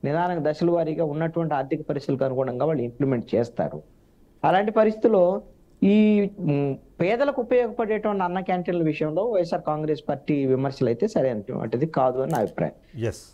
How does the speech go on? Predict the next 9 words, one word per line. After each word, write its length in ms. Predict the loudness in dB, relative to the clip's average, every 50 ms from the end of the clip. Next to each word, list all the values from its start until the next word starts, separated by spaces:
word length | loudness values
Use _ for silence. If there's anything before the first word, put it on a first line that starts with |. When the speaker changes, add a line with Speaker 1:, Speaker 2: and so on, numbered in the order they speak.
| 0
Speaker 1:
అయితే 220 | 0 2 2 2 4
వాళ్ళు 600 | 4 6 6 6 6 4 4 4 4 2 0 -4 -10 _ _ _ _ 0
ఒక 200 | 2 2 2 2
రంగు 400 | 2 2 2 0 0 0 -2 0
విషయంలో 500 | 2 2 2 2 2 0 2 2 0 0
మాత్రం 380 | 0 0 -2 -2 -2 -2 0 0
వాళ్ళు 180 | 0 0 0
అబ్జెక్ట్ 380 | 0 -2 -2 -4 -4 -4 -2 -2
చేస్తున్నారు 600 | -2 -2 -2 -4 -2 -2 0 0 0 -2 -4